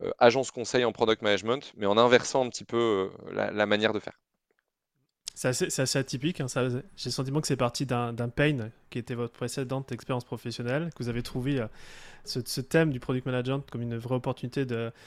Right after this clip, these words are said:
Speaker 2: de, d'initier ce changement en termes de culture d'entreprise, et cetera. Et, euh, et donc, Weevoo est parti de ça. Euh, j'ai, t'as parlé un petit peu de product management, je pense qu'on va faire un bon petit topo, euh, derrière, mais, euh,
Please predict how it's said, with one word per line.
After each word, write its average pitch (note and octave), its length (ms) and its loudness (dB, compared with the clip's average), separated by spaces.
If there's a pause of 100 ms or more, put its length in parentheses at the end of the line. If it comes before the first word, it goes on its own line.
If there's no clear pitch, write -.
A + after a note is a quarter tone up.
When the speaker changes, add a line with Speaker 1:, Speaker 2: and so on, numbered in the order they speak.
(320)
Speaker 2:
de, C3 140 -8
d'initier D3 380 2
ce D#3 160 2
changement D#3+ 420 4
en C3+ 80 0
termes C#3 220 0
de B2+ 100 0
culture C3 320 -4
d'entreprise, C3 540 -4
et B2+ 80 -4
cetera. C3 480 -6 (520)
Et, C#3 160 4
euh, A#2+ 200 2
et A#2+ 80 -6
donc, C3 160 -2
Weevoo C#3+ 160 2
est F3 60 4
parti C#3+ 280 0
de C#3 80 0
ça. F#3+ 400 0
Euh, C#3 480 2 (220)
j'ai, C3+ 560 2 (800)
t'as E3 100 0
parlé F3 160 4
un - 20 4
petit - 120 -4
peu F#3 80 6
de - 40 -10
product E3+ 220 2
management, D#3+ 300 6
je - 100 -2
pense D3+ 100 -2
qu'on C3 80 0
va B2 60 4
faire B2+ 160 0
un - 20 0
bon C#3 160 -2
petit - 160 -10
topo, D#3 440 4
euh, B2 80 4
derrière, D#3 420 6
mais, D#3 180 4
euh, C#3 160 6